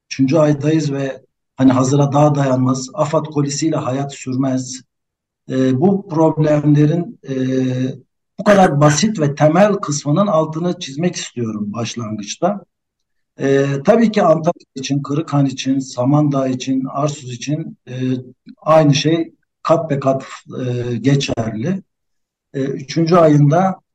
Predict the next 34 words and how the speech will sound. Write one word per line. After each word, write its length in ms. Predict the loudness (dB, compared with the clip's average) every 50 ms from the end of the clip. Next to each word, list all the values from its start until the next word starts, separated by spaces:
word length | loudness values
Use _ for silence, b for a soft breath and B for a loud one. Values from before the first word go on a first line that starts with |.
| _ _ _ _ -4
biz 260 | -4 -4 -4 -4 0
tabii 300 | 2 2 4 6 4 6
hep, 380 | 6 4 2 2 0 -4 -6 -4
e, 440 | -2 0 0 0 0 0 0 -2 -2 -4 -4
şikayet 720 | -6 -10 -6 0 4 4 6 6 4 2 0 -2 -4 -4
ya 200 | -4 -4 -2 0
da 140 | 0 0 0
işte 180 | -2 -4 -4
mağduriyet 840 | -4 -2 0 0 0 -2 -2 -4 -4 -4 -2 -2 -2 -4 -4 -6 -8
ya 140 | -8 -8 -8
da 60 | -8
sıkıntı 500 | -8 -10 -8 -4 -2 -2 -2 -4 -6 -8
konuşmak 560 | -4 -4 -4 -4 -4 -2 0 0 0 0 0
da 300 | -2 -2 -2 -2 -4 -8 -10
bir 60 | -10
süre 220 | -8 -4 -4 -2 -2
sonra, 540 | 0 0 0 2 2 2 2 0 0 -4 -8 _ _ _ _ _ _ _ _ -6
e, 180 | -6 -4 -4 -2
bizi 320 | -2 0 2 2 4 4
de 220 | 4 4 2 0
sıkıntıya 580 | -2 -6 -10 -8 -6 -4 -4 -4 -4 -6 -6 -6
sokuyor, 420 | -6 -8 -10 -10 -8 -8 -8 -4
deprese 520 | -4 -4 -4 -2 -4 -4 -4 -2 -2 -2 -2
ediyor. 480 | -2 -2 -2 0 0 0 -2 -4 -10 -16 _ _ _ _ _ _ -8
E, 40 | -6 -2 -2 0 0 -2 -4 -8 -14 -16 -18 -20 -20 _ _ -4
orada 340 | -2 0 2 2 2 2
yaşayanlara 640 | 2 2 0 0 0 0 0 0 0 0 0 2 2
da 120 | 2 2 2
aslında, 680 | 2 -2 -4 -4 -2 0 2 2 2 2 -2 -6 -12 -12
e, 280 | -12 -10 -10 -10 -8 -4
tabii 280 | -4 -2 0 -2 -2 -4
ki 360 | -4 -4 -4 -4 -6 -8 -10 -16 -12 -10
faydası 480 | -8 -6 -6 -4 -6 -6 -4 0 2
var 220 | 2 4 2 2